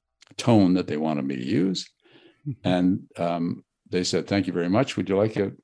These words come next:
Speaker 1: a sandwich?" And I said, "No." <laughs> I had to get back. So <laughs> went back to the office. I was there, you know, fifteen, twenty minutes max.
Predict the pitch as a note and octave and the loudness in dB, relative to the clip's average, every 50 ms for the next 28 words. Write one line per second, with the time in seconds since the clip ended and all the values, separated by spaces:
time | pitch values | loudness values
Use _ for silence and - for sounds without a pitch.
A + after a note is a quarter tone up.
0 | _ - - - - - G2 G#2 A#2+ E3+ G3 G#3+ G#3+ - - - - - - - | _ -14 -10 -10 -6 -2 0 2 2 2 0 -2 -4 -6 -6 -6 -6 -4 -4 -4
1 | - - - - D2+ - - - - - - - - - - - - - G#4 - | -2 0 2 2 2 2 2 -2 -8 -10 -12 -8 0 2 2 2 2 0 2 2
2 | G3 - - - - A#3 F#3 - - G3 F3 E3+ D3 A#2 A#2+ A#2+ - E2+ F#2 E2+ | 2 2 0 -2 0 0 0 2 2 2 4 4 4 4 4 4 4 4 2 0
3 | - - - - - - - - - - - - - B2+ - - - - - - | 0 -2 -4 -6 -6 -6 -6 -8 -8 -8 -2 0 0 0 0 -2 -8 -12 -6 -2
4 | - - - - - - - - - - - - C3 A#2+ A2 B2+ B2 B2 B2 A#2+ | 0 0 0 -2 -6 -18 -18 -18 -18 -16 -2 2 4 6 6 6 4 4 2 2
5 | G#2 G2+ G2+ G2+ G#2+ A#2 B2+ - - F#3+ B3 B3+ A#3+ B3+ C#4 D4+ C#4 A#3+ F#3+ C3+ | 2 4 4 4 4 2 0 2 2 2 4 4 4 4 6 6 8 6 6 6
6 | D3 F#3 D3 G2+ F#2+ G2 G2 - - A#2+ - - A2 A2 - - A2+ A2 A2+ A2+ | 6 6 4 4 2 0 -2 -2 -4 -4 -2 0 0 0 0 0 0 0 0 0
7 | B2+ C#3+ B2 - - - A2+ B2 C#3 B2+ A#2+ - - - - - | 0 0 0 -2 -4 -2 0 2 2 2 0 -4 -10 -14 -16 -16